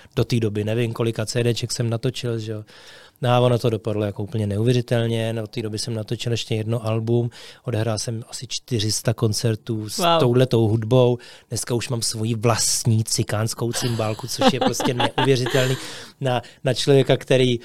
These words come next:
Speaker 1: studoval na konzervatoři Akademii po světě Čajkovského a Dvořátka, tak mít svoji vlastní cikánskou cymbálku je s-,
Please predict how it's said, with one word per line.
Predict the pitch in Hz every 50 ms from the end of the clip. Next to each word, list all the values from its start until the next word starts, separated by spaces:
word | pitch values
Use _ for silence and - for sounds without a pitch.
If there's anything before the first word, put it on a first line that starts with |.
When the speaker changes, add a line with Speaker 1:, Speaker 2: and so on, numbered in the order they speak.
| - -
Speaker 1:
studoval | - - - - 143 131 135 135 135 135 131 127
na | 127 127
konzervatoři | - - 135 131 127 135 131 127 127 127 - 127 113 131 139
Akademii | 127 120 - - 143 131 135 131 135 135 139
po | 139 - 127
světě | - - - 127 - - 127
Čajkovského | - - 120 113 - - 135 110 - - - 131 117 120
a | 131 127
Dvořátka, | 123 117 120 113 - 127 120 120 - - - - 127 127
tak | - 127 - - -
mít | 147 135 -
svoji | - - - 135 123 131 139 135 131
vlastní | 120 123 120 - - - 143 127
cikánskou | - - 123 - 123 120 120 - - 135 127
cymbálku | 120 - - 127 123 120 120 120 117 135
je | 127 127 123
s-, | - -